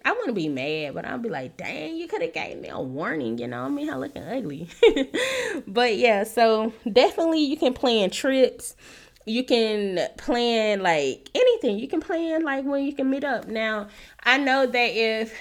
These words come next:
they live in a different country than you, they may be a little bit more difficult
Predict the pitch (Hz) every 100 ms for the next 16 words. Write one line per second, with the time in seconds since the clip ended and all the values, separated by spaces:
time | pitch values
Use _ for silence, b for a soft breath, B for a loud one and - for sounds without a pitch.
0 | B 202 240 254 262 247 180 208 196 214
1 | 214 156 - 339 466 339 247 226 214 190
2 | 190 262 339 262 226 214 202 202 190 180
3 | 180 160 156 240 226 208 165 156